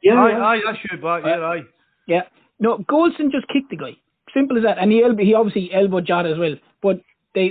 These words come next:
Speaker 3: the kick on, the kick in Maeda was so cle-, clear. It was, it was beyond a joke. And you could see from,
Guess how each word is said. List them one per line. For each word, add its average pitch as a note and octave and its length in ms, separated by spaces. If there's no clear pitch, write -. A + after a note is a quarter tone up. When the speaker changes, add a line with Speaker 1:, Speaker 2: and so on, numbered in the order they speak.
Speaker 3:
the F3+ 100
kick C#4 300
on, A#3 160
the A3 80
kick C4+ 200
in B3+ 100
Maeda A3+ 540
was F3 180
so C4+ 280
cle-, A#3 300
clear. G#3 320
It E3+ 120
was, E3 140
it F3+ 80
was F3+ 180
beyond G3+ 280
a F3+ 60
joke. G#3+ 180
And B3+ 100
you C4+ 80
could D4 200
see F4 220
from, C#4+ 200